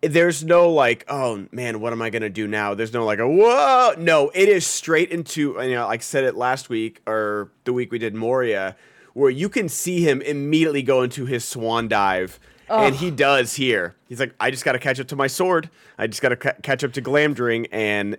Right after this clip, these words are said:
Speaker 1: it's on.
Speaker 2: And, and mounts the Balrog.
Speaker 1: Just straight up. Like, there's a,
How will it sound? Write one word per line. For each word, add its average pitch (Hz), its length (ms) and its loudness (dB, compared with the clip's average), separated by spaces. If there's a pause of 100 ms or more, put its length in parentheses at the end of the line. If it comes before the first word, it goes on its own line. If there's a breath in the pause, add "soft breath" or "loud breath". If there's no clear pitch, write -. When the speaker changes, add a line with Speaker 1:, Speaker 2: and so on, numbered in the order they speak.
Speaker 1:
it's 131 180 0
on. 110 400 0 (180)
Speaker 2:
And, 285 280 2 (120)
and 220 440 0
mounts 320 580 0
the 247 160 -2
Balrog. 202 680 2 (640 soft breath)
Speaker 1:
Just 269 460 0 (180 soft breath)
straight 269 680 0
up. 269 320 4
Like, 165 220 2
there's 185 280 4
a, 131 400 4